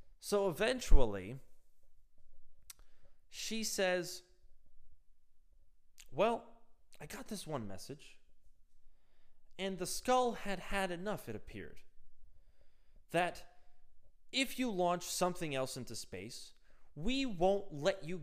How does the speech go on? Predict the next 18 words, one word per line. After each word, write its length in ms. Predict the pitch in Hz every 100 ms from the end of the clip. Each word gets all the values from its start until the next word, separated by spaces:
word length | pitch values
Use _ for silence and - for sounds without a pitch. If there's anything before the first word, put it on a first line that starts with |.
| 123
get 220 | 208 240
it 240 | 143 - -
into 260 | 135 113 104
space. 580 | - 98 80 - - - - - - - - - - - - - - - - -
Meaning 420 | 135 180 170 165 -
either 380 | 143 139 131 113
the 120 | 110
shuttle 380 | - 170 135 120
will 140 | 117
be 180 | 117 123
destroyed 800 | 110 - - 202 233 127 87 - - - - - - - -
or 180 | 165 156
the 120 | 123
shuttle 400 | - 196 156 135
will 160 | 110 120
just 380 | - 160 135 135
not 360 | 131 135 127
launch. 540 | 175 254 131 - -